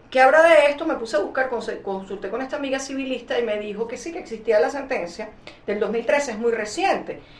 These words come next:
Pero en esta sentencia además no solamente te habla del concubinato reconocido constitucionalmente, Raymond, sino que agarra y te suelta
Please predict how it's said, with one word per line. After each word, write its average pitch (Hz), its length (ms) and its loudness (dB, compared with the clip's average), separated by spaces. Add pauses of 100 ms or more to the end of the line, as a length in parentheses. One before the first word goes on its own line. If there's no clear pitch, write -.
(180)
Pero 240 140 6
en 269 60 0
esta 320 200 2
sentencia 285 480 0
además 269 360 0
no 302 160 2
solamente 339 680 0
te 285 180 2
habla 240 480 4 (340)
del 233 220 6
concubinato 233 680 2
reconocido 247 680 -2
constitucionalmente, 202 960 -6
Raymond, 165 420 -4
sino 220 240 -4
que 269 100 -2
agarra 226 220 4
y - 60 -4
te - 80 0
suelta 226 600 0